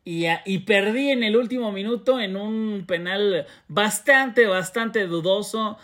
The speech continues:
de parte de Tigres Femenil hacia el América. Ganó uno cero, gallo.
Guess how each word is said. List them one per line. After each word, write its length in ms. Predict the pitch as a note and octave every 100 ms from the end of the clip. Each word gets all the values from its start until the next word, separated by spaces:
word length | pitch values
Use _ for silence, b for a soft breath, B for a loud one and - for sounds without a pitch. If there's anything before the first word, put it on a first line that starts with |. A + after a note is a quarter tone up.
| B
de 140 | D#3+ D3+
parte 560 | F#3+ F#3+ G3 F#3+ - D#3+
de 240 | D#3+ F#3
Tigres 420 | - F#3 F3+ F3+
Femenil 540 | D#3+ C#3 C3+ D3 F3+ -
hacia 260 | C#3+ C3+ C3+
el 60 |
América. 440 | B2+ C3+ E3 E3 E3+
Ganó 340 | C3+ C#3 D3+ E3+
uno 280 | D#3+ F#3
cero, 300 | - E3+ F3
gallo. 260 | C#3 C3